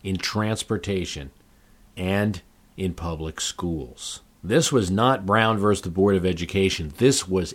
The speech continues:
eighteen seventy-four. A very unlikely figure appeared on the floor of the House of Representatives as this bill was being debated. He represented the state of Georgia,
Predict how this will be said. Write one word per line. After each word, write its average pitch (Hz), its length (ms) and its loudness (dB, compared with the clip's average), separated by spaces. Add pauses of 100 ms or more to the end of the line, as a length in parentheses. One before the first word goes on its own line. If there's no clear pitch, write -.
eighteen 120 640 -2
seventy-four. 82 1080 -6 (1400)
A 127 60 2
very 262 260 10
unlikely 113 600 6
figure 76 400 -4
appeared 90 340 2
on 87 100 2
the 80 60 0
floor 95 420 6
of 87 80 4
the 80 80 -2
House 87 400 0
of 80 140 -4
Representatives 71 960 -6 (200)
as - 100 -18
this 85 200 -4
bill 85 320 0
was 80 160 0
being 76 300 -8
debated. 69 560 -10 (480)
He 208 160 0
represented 104 800 4
the 85 80 -6
state 80 360 -6
of 67 160 -18
Georgia, 73 540 -8